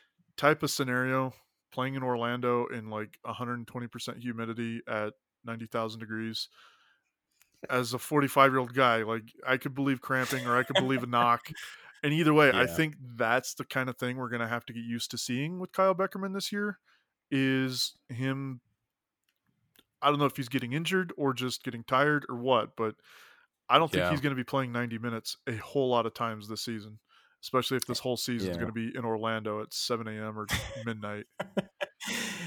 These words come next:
Speaker 2: And so this, we, we should mention this is his twenty-first season starting in M L S.
Speaker 1: Yeah.
Speaker 2: So,
Speaker 1: So, like, he's earned the right.
Speaker 2: which
Speaker 1: That's fine.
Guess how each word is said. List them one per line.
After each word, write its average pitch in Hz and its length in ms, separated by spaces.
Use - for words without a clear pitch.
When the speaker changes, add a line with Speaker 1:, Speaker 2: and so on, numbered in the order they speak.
Speaker 2:
And 139 160
so 127 180
this, 127 280
we, 117 280
we 113 120
should 117 200
mention 101 300
this 98 200
is 104 120
his 101 140
twenty-first 101 840
season 87 560
starting 85 440
in 82 80
M 82 120
L 76 160
S. 71 320
Speaker 1:
Yeah. 277 220
Speaker 2:
So, 85 1300
Speaker 1:
So, 85 160
like, 170 140
he's 196 200
earned 202 160
the 202 60
right. 196 160
Speaker 2:
which 110 200
Speaker 1:
That's 156 160
fine. 147 280